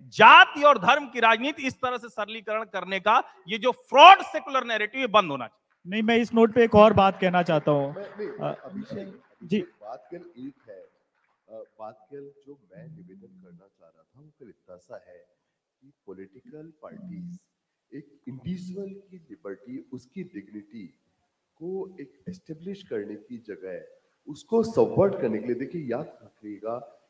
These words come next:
Speaker 3: ये पूरे world की जितनी भी वेस्टफेलियन states हैं, वो एक essentially एक oppressive apparatus होता है, एक individual की dignity को suppress करने का, और उसके लिए वो communities को गोलों में बांटना,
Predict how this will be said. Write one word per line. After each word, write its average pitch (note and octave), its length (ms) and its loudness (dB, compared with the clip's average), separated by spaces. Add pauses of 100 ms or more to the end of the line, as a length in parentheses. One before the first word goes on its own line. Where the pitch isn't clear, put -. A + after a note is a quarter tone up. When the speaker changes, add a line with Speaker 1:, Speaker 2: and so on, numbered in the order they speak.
(120)
Speaker 3:
ये E3 80 -8
पूरे F3+ 340 -6
world D3 460 -2
की - 160 -16
जितनी A#2 380 -18
भी F#3 160 -14
वेस्टफेलियन C#3 640 -8
states B2 440 -6
हैं, G2+ 200 -2 (320)
वो D3 60 -4
एक E3+ 320 -8
essentially E3+ 540 -16
एक E3+ 240 -8
oppressive D3+ 540 -6 (100)
apparatus A2 480 -12
होता G#2 260 -8
है, - 400 -10
एक D#3 200 -10
individual F3 440 -4
की F3+ 180 -10
dignity A#2+ 500 -8
को C#3+ 560 -6
suppress A2 640 -6
करने F#2+ 240 -10
का, - 580 -10
और F3+ 200 -2
उसके - 440 0
लिए G3+ 280 2 (400)
वो F3 120 -2
communities F#3 840 -2
को F#3+ 120 -6
गोलों A#2 360 2
में C3 180 0
बांटना, G#2+ 760 -8